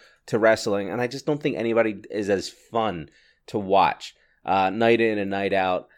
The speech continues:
uh, as Stardom is. They're the most consistent at it.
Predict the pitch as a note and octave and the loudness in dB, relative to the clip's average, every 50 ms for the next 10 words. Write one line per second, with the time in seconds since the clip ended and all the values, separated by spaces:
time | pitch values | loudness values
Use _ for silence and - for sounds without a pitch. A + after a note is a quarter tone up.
0 | _ _ _ _ _ - - F2+ F2 D2+ - - - E2+ - - - G#2 G2 - | _ _ _ _ _ -6 -4 -2 -2 -2 -2 -4 -4 -4 -2 -2 0 0 0 -2
1 | - - A2 G2+ G2+ G2 F#2 F2+ E2+ D#2+ - A2 G2+ G2+ G2+ G2+ - - G#2 F2 | -2 0 2 2 2 2 0 -2 -6 -6 -6 -6 -6 -2 -2 -4 -4 -4 -10 -12
2 | - - F#2 - - F2 D#2 C2+ G#1+ G1+ G1+ - | -8 -10 -10 -8 -8 -8 -6 -6 -6 -6 -8 -10